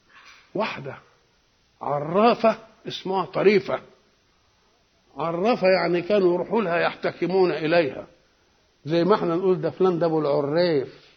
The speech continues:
كل واقفين على حاجه يروحوا يساليه، يسالوه.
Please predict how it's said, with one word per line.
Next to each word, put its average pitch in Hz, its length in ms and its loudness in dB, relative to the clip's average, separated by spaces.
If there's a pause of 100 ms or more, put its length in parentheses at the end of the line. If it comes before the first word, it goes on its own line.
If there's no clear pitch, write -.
(360)
كل 180 220 -2
واقفين 156 380 0
على 147 240 0
حاجه 160 220 -4
يروحوا 151 320 -2
يساليه، 156 460 -2 (480)
يسالوه. 131 460 -4